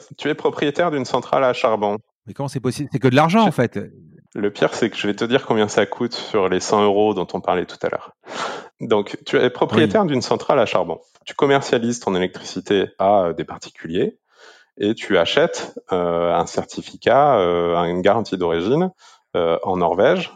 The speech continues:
Speaker 1: euh, donc qui va te coûter à peu près sur les cent euros, cette garantie d'origine,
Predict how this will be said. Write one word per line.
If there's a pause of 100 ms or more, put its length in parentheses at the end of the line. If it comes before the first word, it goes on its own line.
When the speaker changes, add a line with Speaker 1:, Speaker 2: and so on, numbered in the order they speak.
(440)
Speaker 1:
euh,
donc
qui
va
te
coûter
à
peu
près
sur
les
cent
euros,
cette
garantie
d'origine,